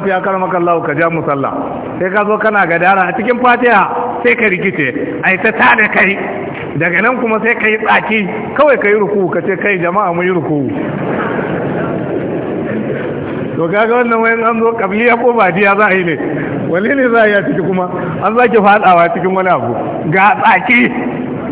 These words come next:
Eh, ga tsaki, ga shi ka ce, "Kai, to Allah jama'a mu yi ruku." Ga shi Fatiha ba ta fito yadda ya kamata ba. To kabliya za a yi ko badiya ko duka za a haɗa gaba ɗaya a yi su.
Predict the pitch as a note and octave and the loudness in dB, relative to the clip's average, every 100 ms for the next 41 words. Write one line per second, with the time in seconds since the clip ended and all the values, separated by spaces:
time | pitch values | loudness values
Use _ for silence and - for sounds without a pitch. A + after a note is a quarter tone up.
0 | - - - - - - - - A3 A3+ | -6 -6 -8 -8 -8 -8 -6 0 4 4
1 | A3+ F3+ A#3 A3+ A3 A3 G#3 B3+ B3 A3+ | 4 4 6 6 6 2 4 2 2 4
2 | G#3 G#3+ A#3+ B3 F4+ E4+ - C#4 C#4 - | 2 2 2 4 2 0 2 4 4 0
3 | - - F#3 G#3+ A#3 G3 G#3 A3+ G#3+ G3+ | -4 -2 2 4 4 2 2 4 4 4
4 | A3+ A#3+ E3 G#3 F3 B2+ - - - F3 | 2 2 2 2 2 0 -2 -4 -2 0
5 | G3 C4 C4+ C4+ C4+ C#4+ A3 A3+ G#3+ A3 | 0 0 2 2 4 2 2 0 0 0
6 | B3 B3+ B3+ A#3 A3 G#3 F#3 F3 C#3 B2+ | 2 2 4 2 2 2 2 2 0 -2
7 | - - - G#3+ A3+ A3+ A#3+ C4 C4+ C4 | -2 -4 0 0 0 0 2 2 2 4
8 | C4 G#3+ A3+ B3 B3+ A3+ F#3+ G#3+ A3+ A3+ | 4 4 2 2 4 2 2 2 2 2
9 | B3+ C#4+ B3 A#3+ A#3+ G#3+ F3 A#3+ F#3+ D#3 | 0 2 2 4 6 6 6 4 4 4
10 | F3 F#3+ F#3 G#3 F#3+ - - - D3+ D#3+ | 4 4 4 4 4 2 -4 -4 -2 0
11 | G3 G#3+ D#3+ | 2 0 0